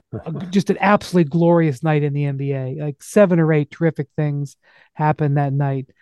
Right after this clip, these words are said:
Speaker 1: Some forty point performances. Luka,
Speaker 2: Oh,
Speaker 1: by the
Speaker 2: my
Speaker 1: way,
Speaker 2: goodness.
Speaker 1: Luka with one of my favorite Luka moments on the podium I've ever seen. And you can feel free, Mister McMahon, to, to say this is better, but I don't know if you saw the highlight.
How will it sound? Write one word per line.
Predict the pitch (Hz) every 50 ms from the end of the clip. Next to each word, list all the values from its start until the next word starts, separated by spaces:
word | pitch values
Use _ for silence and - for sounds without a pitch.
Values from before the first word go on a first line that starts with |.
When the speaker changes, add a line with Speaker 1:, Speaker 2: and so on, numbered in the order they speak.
| _ _ _ _ _
Speaker 1:
Some | - - 143 143 131
forty | - - 180 185 180 170
point | 165 - 175 165 -
performances. | 156 135 - 160 165 160 160 151 - 165 156 139 147
Luka, | 165 196 208 202 - 214 202 190 190 185 175 - _ _ _ -
Speaker 2:
Oh, | 110 107 101 -
Speaker 1:
by | 262
the | 269
Speaker 2:
my | 240
Speaker 1:
way, | 226 202
Speaker 2:
goodness. | 196 196 262 294 - -
Speaker 1:
Luka | 254 240 226 208 180 - _ _ _ _ _ _
with | 196 208 196 - 190
one | 180 175 220 240 240
of | 226
my | 202 202 196 185
favorite | - - 214 220 220 208 185 208 202 - -
Luka | 165 185 208 202 - 202 196 185 180 175 160
moments | 151 165 185 196 196 185 185 - - -
on | 175 175 165
the | 160
podium | - - 175 196 220 202 170 156
I've | 156 151
ever | 165 165 151 160 156
seen. | - - - 233 190 151
And | 147 143 156
you | 190 185
can | - 175 160 143 - _ _ _ _ _ _ _ _
feel | - 208 190 165
free, | - - - 208 247 240 208 180
Mister | 165 165 160 - - 170 165
McMahon, | 156 147 - 151 156 151 151 151 151 139
to, | - 151 147 147 139 _ _ _ _ _ _ _ _ -
to | 156 147
say | - 175 170
this | 165 - -
is | 151 139
better, | 135 185 196 190 175 156
but | 139 156 151 143 - _ _ _ _ _ _ -
I | 165 185
don't | 202 202
know | 196
if | 180 180
you | 175
saw | 151 - 190 185
the | 170 160 143
highlight. | 143 170 202 233 202 151 139 131 135 139